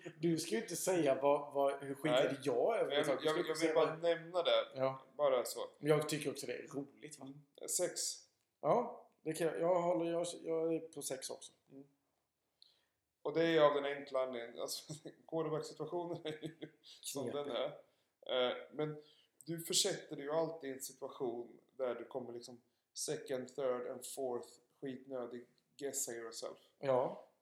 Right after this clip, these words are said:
Speaker 2: För att den här veckan när du sitter och tittar på Brandon Cooks tänker jag, han har ju <laughs> ändå en bra, bra matchup. Men, så tänker du,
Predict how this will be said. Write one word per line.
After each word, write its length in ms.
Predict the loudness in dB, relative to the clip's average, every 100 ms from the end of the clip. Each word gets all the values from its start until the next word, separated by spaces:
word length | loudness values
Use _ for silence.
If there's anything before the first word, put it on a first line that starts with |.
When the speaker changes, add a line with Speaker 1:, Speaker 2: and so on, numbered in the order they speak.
| _
Speaker 2:
För 80 | -2
att 360 | -2 -4 -12 -6
den 100 | 2
här 180 | 4 4
veckan 340 | 0 -2 -4
när 80 | -4
du 80 | -6
sitter 200 | -6 -6
och 80 |
tittar 240 | -6 -4 -6
på 100 | -2
Brandon 360 | 0 2 0
Cooks 280 | -4 -10 -10
tänker 240 | -12 -12 -14
jag, 100 | -14 _ _ -8
han 120 | -6
har 360 | 2 6 6
ju 80 | 6
<laughs> 80 | 2
ändå 320 | 0 -8 -10 -16
en 80 | -10
bra, 400 | -2 0 -2 -8 _ _ _ _ 0
bra 380 | 4 4 4
matchup. 500 | 0 -2 -2 -6 -6 -8 _ _ _ _ _
Men, 360 | -2 4 6 6 0 -12 _ _ _ _ _ _ _ _ _ _ _
så 100 | _
tänker 320 | -6 -4 -6
du, 260 | -6 -8